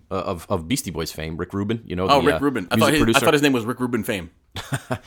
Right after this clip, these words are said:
Speaker 2: That's what you just said.
Speaker 1: No, no, he has a huge beard now. But no, that was, uh, that was great because back then I was into the Run D M C and, uh, Jam Master Jay. Loved them.
Speaker 2: Yeah, you like the Fat Boys, too, if I recall.
Speaker 1: I love the Fat Boys.
Speaker 2: Yeah, what happened to them?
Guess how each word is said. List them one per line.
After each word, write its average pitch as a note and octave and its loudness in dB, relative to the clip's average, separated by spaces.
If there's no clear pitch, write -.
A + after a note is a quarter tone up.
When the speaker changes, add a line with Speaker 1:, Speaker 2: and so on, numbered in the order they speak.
Speaker 2:
That's B2+ -10
what C3+ -6
you G#2 -14
just - -10
said. A2+ 0
Speaker 1:
No, A2 4
no, G#2 2
he G2 -2
has F#2+ -2
a F2+ -2
huge G2 -4
beard G#2 4
now. C#2+ -6
But - -8
no, C3+ 8
that B2+ 8
was, D#3 2
uh, G2+ 6
that B2 -2
was C3+ 0
great C#3 6
because A2+ 0
back B2+ 2
then D#3 6
I A#2 2
was G#2+ 0
into D3+ 2
the G2+ -2
Run F#2 0
D E2+ 0
M E2 -4
C F2 -4
and, F2 -4
uh, D#2+ 0
Jam F#2+ -2
Master F#2 -2
Jay. E2+ 0
Loved G2+ 6
them. D2 -8
Speaker 2:
Yeah, A#2+ 0
you C3+ 2
like F3+ 2
the C3 -6
Fat D3+ 4
Boys, A2 0
too, C3+ -2
if G2+ -2
I G#2+ 0
recall. G2 -4
Speaker 1:
I F#2+ 0
love B2+ 4
the G#2 -2
Fat F2 -2
Boys. D2+ -8
Speaker 2:
Yeah, G#2 -8
what G#2+ -4
happened C3 -4
to A2+ -10
them? A2 -4